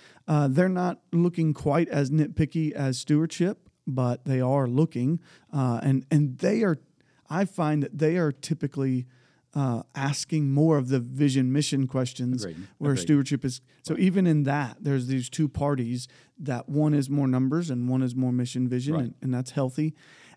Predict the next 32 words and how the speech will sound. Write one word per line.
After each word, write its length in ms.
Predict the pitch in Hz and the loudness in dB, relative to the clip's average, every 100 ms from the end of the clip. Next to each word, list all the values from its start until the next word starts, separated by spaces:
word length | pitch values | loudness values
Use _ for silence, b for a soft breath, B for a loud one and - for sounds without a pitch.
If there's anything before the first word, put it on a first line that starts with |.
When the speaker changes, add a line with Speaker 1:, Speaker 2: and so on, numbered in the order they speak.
| _ | _
Speaker 1:
And 280 | 180 160 147 | 2 4 2
then 560 | 226 185 135 139 156 | 0 2 0 0 -2
finally, 760 | - 170 165 180 147 135 147 151 b b - | -4 -6 -4 -2 0 0 0 -4 b b -6
uh, 220 | 147 135 | -2 0
it 60 | 139 | 0
goes 260 | 147 147 | 2 2
before 320 | 131 127 131 120 | 0 -4 0 0
the 80 | |
church 500 | 117 160 160 - - - | 0 0 -2 -4 -12 -16
for 520 | - 143 127 123 120 - | -10 -4 0 0 -2 -6
final, 600 | - 135 135 127 120 - 139 | -4 0 0 0 -2 -6 -4
uh, 240 | 123 117 B - | -4 -4 B 2
we 200 | 180 160 | 4 4
are, 300 | 139 151 139 b | 4 0 -2 b
you 120 | 175 | 0
know, 100 | 151 147 | 2 2
a 60 | 139 | -2
congregational 640 | 160 143 139 147 147 160 151 | -2 -2 0 0 -2 -2 -2
church. 320 | 196 170 - | 0 -2 -2
And 140 | 123 | -6
so 240 | 127 123 123 B B | -2 -4 -4 B B
the 80 | - | -4
congregation 600 | 160 147 131 139 139 143 | 0 2 4 2 2 0
has 180 | 135 131 | 2 2
an 60 | 131 | -2
opportunity 480 | 127 135 135 131 127 | -2 -2 0 0 -2
to 120 | 123 | -2
vote 240 | 123 120 | -2 -4
to 120 | - 117 | -4 -8
approve 480 | - 143 143 139 | -4 0 0 0
that. 300 | 139 135 135 B B B B - | 0 -2 -2 B B B B 0
Um, 340 | 147 120 110 | 2 2 -2